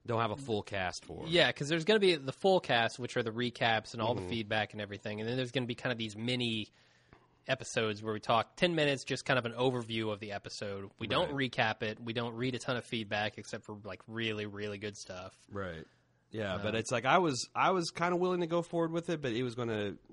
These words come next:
Speaker 1: mean a lot of overlap with the Game of Thrones and Mad Men, and I already
Speaker 2: And
Speaker 1: did.
Speaker 2: Walking Dead. It's
Speaker 1: And Walking
Speaker 2: it overlaps
Speaker 1: Dead.
Speaker 2: everything, man.
Speaker 1: It was gonna be brutal for him, and I was like, I didn't want any of that. And, and Jim deci-, you know, there,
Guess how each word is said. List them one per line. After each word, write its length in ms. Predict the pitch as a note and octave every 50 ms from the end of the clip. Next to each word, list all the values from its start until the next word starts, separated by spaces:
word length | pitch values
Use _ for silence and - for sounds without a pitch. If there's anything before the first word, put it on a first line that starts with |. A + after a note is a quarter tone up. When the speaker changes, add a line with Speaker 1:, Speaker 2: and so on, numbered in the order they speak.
| - -
Speaker 1:
mean 580 | - F#2 - - G2 A2+ A#2 A#2+ A#2+ B2 B2 A#2
a 80 | G#2
lot 240 | G2+ G#2 A2 A#2+ A2+
of 60 | F#2+ E2
overlap 580 | G#2+ A2 A2+ A#2 A2 A2 G#2+ A2+ A#2 - -
with 280 | G#2 G#2 G2+ F#2+ - -
the 280 | G#2 G2+ F#2+ F#2+ F#2+ F2
Game 240 | D#2+ G#2+ G#2+ G#2 G#2
of 60 | G2+
Thrones 480 | - G#2+ G#2+ G#2+ G#2+ G#2 G#2 G2+ F#2+ F#2+
and 100 | F#2 F2+
Mad 260 | F#2 F#2+ G2+ G#2 G2+
Men, 320 | G#2+ G#2+ A2 A2 G#2+ G#2+
and 100 | F#2+ F#2
I 80 | F#2 G2
already 180 | G2 F#2+ - E3+
Speaker 2:
And 140 | F#3+ F#3 -
Speaker 1:
did. 80 | G2 G2
Speaker 2:
Walking 340 | A#2 G#2+ G#2 - G#2 G2 F#2
Dead. 260 | F#2+ F#2+ F#2 F2+ F#2
It's 280 | F#2 - - - - -
Speaker 1:
And 220 | C3 C#3+ D#3 D#3 C#3+
Walking 420 | C3 B2 A#2+ A#2 C3+ C3 G#2+ G2+
Speaker 2:
it 80 | - -
overlaps 440 | - F3 E3 D#3+ - - F#2 F2+ F#3
Speaker 1:
Dead. 100 | E3+ D3+
Speaker 2:
everything, 480 | C#3 A#2+ B2 A2 - - G2+ G2 G2
man. 100 | G2 B2+ B2+
Speaker 1:
It 100 | A#2+ A#2
was 140 | B2+ A#2 A2
gonna 200 | C3 C3+ C3 A#2
be 120 | A2 A2+
brutal 360 | G2 F2+ A2 A#2 B2 A#2+ A#2 A2
for 180 | - A#2 A2+ A2
him, 60 | G2+
and 160 | G#2+ G#2+ G#2+
I 120 | G#2 G#2
was 100 | G#2 G2
like, 120 | G2+ G2 G2
I 100 | G#2 G#2+
didn't 100 | A2 G2+
want 140 | G2 G2 F#2+
any 80 | F#2+ F#2+
of 80 | F#2
that. 300 | G#2+ G#2+ A2 A2 G#2+ F#2
And, 140 | G2 G2 F2
and 200 | D2 F#2+ G2 F#2+
Jim 380 | F2+ G2 G#2+ G#2+ G#2+ G#2+ G#2+ G2
deci-, 400 | D2 F2+ F#2 - A2 G2+ - -
you 120 | F#2+ G2+ G2
know, 240 | G2 F2+ F#2 F2+ F2+
there, 260 | F2 G2 F#2+ F#2